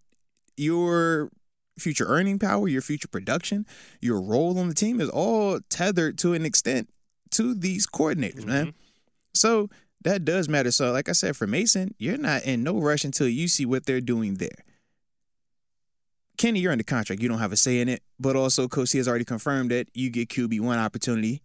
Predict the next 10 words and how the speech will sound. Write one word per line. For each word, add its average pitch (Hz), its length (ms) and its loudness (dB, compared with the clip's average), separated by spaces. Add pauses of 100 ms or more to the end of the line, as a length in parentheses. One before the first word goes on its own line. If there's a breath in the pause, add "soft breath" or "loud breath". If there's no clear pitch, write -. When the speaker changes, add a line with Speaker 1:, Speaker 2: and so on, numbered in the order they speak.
Speaker 1:
this 107 220 -2
offseason. - 400 -12 (320)
Speaker 2:
Right. 104 240 -10 (240)
Speaker 1:
So 127 380 0
there 156 160 0
is 139 100 2
some 127 120 0
comfort 120 360 -2
with 117 280 -2
that. - 200 -8